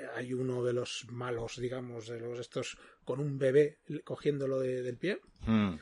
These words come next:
Speaker 2: ujú.
Speaker 1: Y dice Mel Gibson que la cosa iba más, pero que cortaron ahí porque ya era muy bestia. Así que, bueno, nos podemos <laughs> imaginar lo que pasaba.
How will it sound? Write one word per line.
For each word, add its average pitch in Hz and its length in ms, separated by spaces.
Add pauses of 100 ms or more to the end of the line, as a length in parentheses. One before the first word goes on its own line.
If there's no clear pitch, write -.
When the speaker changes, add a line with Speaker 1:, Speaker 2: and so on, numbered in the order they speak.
(100)
Speaker 2:
ujú. 92 340 (320)
Speaker 1:
Y 151 60
dice 160 160
Mel 156 140
Gibson 160 320
que 147 120
la 127 100
cosa - 180
iba 135 180
más, 156 160
pero 123 160
que 117 80
cortaron 110 380
ahí 127 160
porque 110 320
ya 110 580
era 117 120
muy 107 120
bestia. - 300
Así - 180
que, 113 160
bueno, 113 220
nos - 120
podemos 147 300
<laughs> - 0
imaginar 151 440
lo 131 80
que 123 100
pasaba. - 360